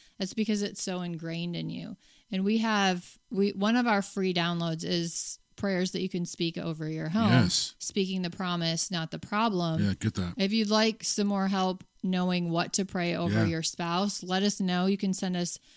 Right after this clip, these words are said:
Speaker 1: a direct message, send us an email, hi at oakhaven company dot com.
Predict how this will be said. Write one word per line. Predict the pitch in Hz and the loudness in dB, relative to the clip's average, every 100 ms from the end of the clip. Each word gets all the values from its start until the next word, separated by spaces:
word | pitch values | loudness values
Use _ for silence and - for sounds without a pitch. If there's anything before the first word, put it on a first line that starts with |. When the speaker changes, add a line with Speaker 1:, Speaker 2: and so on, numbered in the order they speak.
| _ | _
Speaker 1:
a | 196 185 | -4 0
direct | 185 175 - | 2 0 0
message, | 185 175 - 190 185 - - - _ | -2 -2 0 0 0 -4 -10 -20 _
send | - 202 185 | -4 0 0
us | 180 | 0
an | 185 | 0
email, | 185 185 180 175 185 196 | 2 2 2 2 2 0
hi | 175 185 175 | -2 -2 0
at | 170 175 | 0 0
oakhaven | 175 185 185 185 - _ _ _ _ | 0 0 0 -2 -4 _ _ _ _
company | 185 180 185 185 | -2 0 0 0
dot | 185 - | 0 0
com. | - 185 190 | 0 0 0